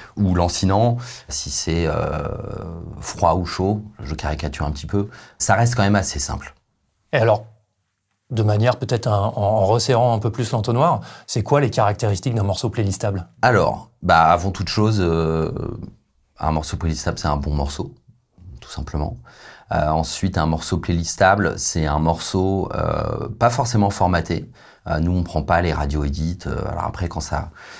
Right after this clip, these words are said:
Speaker 1: pousse un peu loin sur la proposition, euh, un morceau de douze minutes avec, euh, beaucoup de plages ambiantes, euh, évidemment, c'est plus compliqué, même si, euh, dans le monde entier, les éditos, euh, Spotify construisent, euh, des playlists en tout genre, donc, euh,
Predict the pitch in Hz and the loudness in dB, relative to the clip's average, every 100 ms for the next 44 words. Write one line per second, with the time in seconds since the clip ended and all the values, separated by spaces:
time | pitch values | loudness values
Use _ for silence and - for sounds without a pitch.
0 | - - - 104 101 98 101 98 110 110 | -20 -18 -2 0 2 2 4 4 4 2
1 | 87 82 82 76 85 85 - 98 101 92 | 2 2 0 0 2 0 -2 0 0 0
2 | 78 73 73 - - - - - - - | -2 -4 -6 -6 -8 -8 -12 -14 -14 -14
3 | 85 90 90 85 82 76 80 - 87 82 | -14 -14 -14 -14 -8 -4 -4 -4 -2 -2
4 | 76 82 82 82 92 90 71 71 71 - | -2 -4 0 0 0 -2 -4 -4 -6 -6
5 | 69 69 - 85 82 82 78 78 80 85 | -6 -6 -6 -6 -2 -2 0 0 0 0
6 | 87 - 67 - - - - - - - | -2 -4 -8 -10 -14 -18 -18 -20 -20 -6
7 | 76 85 95 - - 95 98 87 82 107 | -2 0 0 -4 -4 0 0 0 0 0
8 | - 85 73 - 80 76 71 76 76 78 | 0 -4 -4 -4 -4 -2 0 0 0 0
9 | 76 78 - 95 85 73 71 69 - 85 | 0 -2 -2 -2 0 -2 -4 -4 -6 -2
10 | 82 73 - 76 - 73 92 90 76 69 | -2 -2 -6 -10 -10 -6 -4 -2 -4 -8
11 | - 85 73 69 69 - - 76 - 82 | -6 -4 -4 -4 -4 -6 -6 -8 -4 -4
12 | 80 90 76 71 92 98 104 95 76 73 | -4 -4 -6 -4 0 2 2 0 -2 -4
13 | 69 71 71 | -4 -6 -6